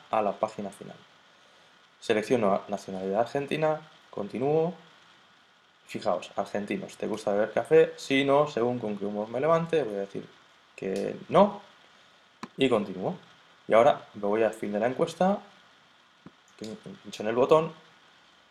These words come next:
y ya terminé. Fijaos que ahora en esta otra página, que es la de edición, aquí tengo respuestas una.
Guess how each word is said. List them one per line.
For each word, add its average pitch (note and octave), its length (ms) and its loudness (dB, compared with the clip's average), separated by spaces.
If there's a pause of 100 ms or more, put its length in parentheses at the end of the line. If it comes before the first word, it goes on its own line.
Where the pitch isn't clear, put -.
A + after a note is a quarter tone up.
(100)
y G#2 120 -8
ya G2+ 200 0 (800)
terminé. F#2 360 -2 (500)
Fijaos D#3+ 320 6
que - 80 6
ahora D3+ 380 8 (120)
en G#2+ 160 0
esta D3+ 220 4
otra D#3+ 220 4
página, D#3+ 500 2
que A2+ 100 -6
es - 220 -10
la G2 100 2
de G2 80 0
edición, F#3 480 4
aquí C3 160 -2
tengo C#3+ 300 0 (380)
respuestas D3 640 0
una. G2+ 280 2